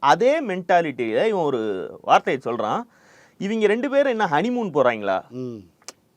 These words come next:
Speaker 1: நீ ஒரு அரசியல் கட்சி நடத்திட்டு இருக்க, உனக்கும் ஒரு ஐ பி எஸ் அதிகாரிக்கும் பஞ்சாயத்து, அது தனிப்பட்ட பஞ்சாயத்தோ அல்லது அரசியல் பஞ்சாயத்தோ என்ன கருமா வேண்டாலும் இருக்கலாம். அவர் என்னத்த குற்றமா சொல்றாருன்னா, "அதை என்னோட டீல் பண்ணாம என் குடும்பத்தை ஏன் இழுக்குறீங்கன்னு?" அவர் கோர்ட்டுக்கு
Speaker 2: என்
Speaker 1: போறாரு.
Speaker 2: குழந்தைகள் வரைக்கும் இழுக்குறீங்க.
Speaker 1: "இழுக்குறீங்கன்னு" கோர்ட்டுக்கு போறாரு.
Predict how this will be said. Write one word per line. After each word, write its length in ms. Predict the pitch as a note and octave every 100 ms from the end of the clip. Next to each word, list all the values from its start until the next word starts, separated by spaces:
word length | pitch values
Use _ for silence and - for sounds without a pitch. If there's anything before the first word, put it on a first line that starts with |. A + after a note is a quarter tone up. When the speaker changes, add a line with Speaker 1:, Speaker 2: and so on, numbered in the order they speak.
| _ _ _
Speaker 1:
நீ 160 | C3
ஒரு 160 | D3 A2
அரசியல் 360 | C#3+ G#3+ B3+
கட்சி 200 | F3 -
நடத்திட்டு 400 | A2 G#2 A#2 F#2
இருக்க, 200 | F2+ G2 _ _ _ _ -
உனக்கும் 520 | C#3+ A3+ A3+ A3 A3+
ஒரு 540 | F#3 C#3 A#2 G2+ F#2 -
ஐ 160 | F3+
பி 100 | A3
எஸ் 140 | G#3 D3+
அதிகாரிக்கும் 840 | B2 A2 E2 D3+ D3+ A#2 G2 F#2+ G2
பஞ்சாயத்து, 580 | B2+ E3 C#3+ G2 - - _ _
அது 320 | - D#3 F3+ -
தனிப்பட்ட 520 | D#3 C4+ A#3+ - A#3
பஞ்சாயத்தோ 680 | F#3+ F3 E3 D3+ C3+ D#3+ G#3
அல்லது 220 | G#3+ D#3+
அரசியல் 420 | C3+ G#3 B3 A#3
பஞ்சாயத்தோ 420 | E3 D3+ C3+ F3 E3
என்ன 280 | C#3+ A3 F3
கருமா 400 | C3+ F3+ F#3+ D3+
வேண்டாலும் 340 | A#2 A#2 A#2+ G2
இருக்கலாம். 300 | D#2 E2 - _ _
அவர் 280 | C#3 F3+ E3+
என்னத்த 400 | D3+ C#4 E4 D4+
குற்றமா 340 | F#3 A3+ A#3 G3
சொல்றாருன்னா, 340 | D#3 - F#3+
"அதை 280 | A#3+ F3 D#3
என்னோட 380 | A3+ C4 D4 C4+
டீல் 200 | F3 G#3+ G3
பண்ணாம 260 | E3+ G#3
என் 140 | F#3+ C#3
குடும்பத்தை 460 | G3+ C4 B3+ G3+
ஏன் 200 | F#3 F#3+
இழுக்குறீங்கன்னு?" 440 | D#3+ D#3 D3 C3+ G3
அவர் 80 | E3+
கோர்ட்டுக்கு 260 | E3 E3+
Speaker 2:
என் 80 | D#3+
Speaker 1:
போறாரு. 0 |
Speaker 2:
குழந்தைகள் 460 | E3 - G#3+ A#3 G3
வரைக்கும் 320 | F3+ F#3+ E3
இழுக்குறீங்க. 260 | C#3+ C3+
Speaker 1:
"இழுக்குறீங்கன்னு" 540 | E3+ B3+ G#3+ C#3+ F#3 -
கோர்ட்டுக்கு 320 | E3 D3+ A2
போறாரு. 220 | G#2 G#2